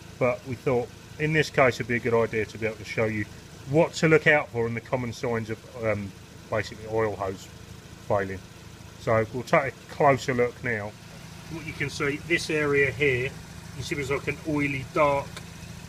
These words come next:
shiny residue to it. You see down this area here. It can be worse in some cases than others. Um,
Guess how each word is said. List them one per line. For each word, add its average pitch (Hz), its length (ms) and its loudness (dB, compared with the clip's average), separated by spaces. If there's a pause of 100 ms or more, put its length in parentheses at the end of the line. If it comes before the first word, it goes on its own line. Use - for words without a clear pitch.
(120)
shiny 143 480 -2
residue 117 580 0
to 107 180 -6
it. 110 120 -6 (520)
You - 40 -12
see - 140 -12
down 127 240 -4
this 120 160 -6
area 120 340 -2
here. 127 300 -4 (1300)
It 165 200 -2
can 190 280 4
be 175 320 4
worse 165 320 2
in 151 120 -4
some 151 240 -2
cases 135 460 -2
than 131 120 -6
others. 127 300 0 (960)
Um, 120 280 2